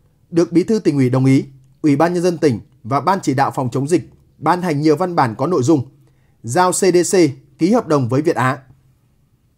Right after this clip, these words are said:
Quá trình được kit xét nghiệm về bán độc quyền tại Hải Dương, Việt còn thỏa thuận chia hai mươi đến ba mươi phần trăm giá trị ngoài hợp đồng cho giám đốc C D C Phạm Duy Tuyến. Ông Tuyến sau đó đồng ý cho Việt Á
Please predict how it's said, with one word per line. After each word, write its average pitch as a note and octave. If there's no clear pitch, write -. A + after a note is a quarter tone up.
Quá C#3
trình D#3+
được D3+
kit F3
xét F#3+
nghiệm E3+
về C3
bán C3
độc F#3+
quyền D3+
tại D3+
Hải C3
Dương, D#3
Việt D#3
còn E3+
thỏa C#3+
thuận C3
chia F#3
hai F3
mươi F3+
đến D3+
ba F3
mươi E3+
phần B2+
trăm C#3+
giá C#3+
trị G3
ngoài C#3
hợp C3
đồng C3
cho E3+
giám D3
đốc A3
C -
D D#3+
C F3+
Phạm D3+
Duy D3+
Tuyến. D3+
Ông F3+
Tuyến D#3
sau F3
đó C3
đồng E3+
ý B2+
cho F3
Việt C#3+
Á A#2+